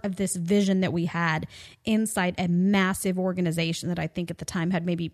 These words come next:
forty thousand plus employees. We used to be on the same campus as what is now Facebook. And so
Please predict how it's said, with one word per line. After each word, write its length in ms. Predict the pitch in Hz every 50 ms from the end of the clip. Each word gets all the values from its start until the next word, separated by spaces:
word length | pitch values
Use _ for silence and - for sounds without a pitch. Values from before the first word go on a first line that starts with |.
| _ -
forty 280 | - 170 175 175 170
thousand 480 | 175 - 165 165 165 170 - 175 165 160
plus 340 | - - 175 - 185 - -
employees. 840 | - 190 175 165 - - 190 180 175 156 - - - - - - _ _ _ - -
We 140 | - 185 190
used 240 | 208 233 - - -
to 40 |
be 140 | 208 208 208
on 140 | 190 175 175
the 60 | 170
same 260 | 165 - 196 180 175
campus 480 | 170 - 196 190 190 - 185 165 - - -
as 220 | - 170 170 160
what 140 | 175 175 175
is 120 | 175 160
now 280 | 160 202 240 254 202 214
Facebook. 680 | 214 - 233 247 294 311 294 - - - - - _ - _ _ - - - - - - - _ _
And 220 | 247 233 208 202
so 460 | 196 - - 220 202 202 190 180 175